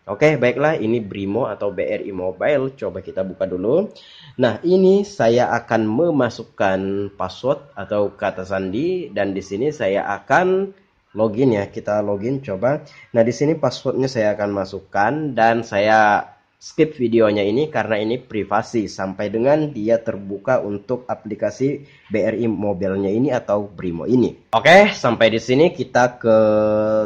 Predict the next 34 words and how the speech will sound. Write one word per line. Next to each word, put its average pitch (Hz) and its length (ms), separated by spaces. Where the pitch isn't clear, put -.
tagihan. 104 760
Nah, 95 480
oke, 165 320
kalau 123 160
sudah 143 320
kita 135 400
ke 120 160
cicilan 127 480
dan 151 160
tampilannya 151 560
ini 156 240
lebih, 110 800
lebih 110 320
oke 139 320
kalau 120 240
menurutku 110 560
guys 107 240
ya, 131 80
lebih 127 320
bagus 98 560
dan 110 320
lebih 104 480
kekinian 143 480
tentunya. 104 640
Oke, 151 320
tampilan 110 560
terbaru 104 400
Brimo 113 800
dua 110 240
ribu 101 240
dua 104 80
puluh 104 240
empat 95 320
ini. 139 320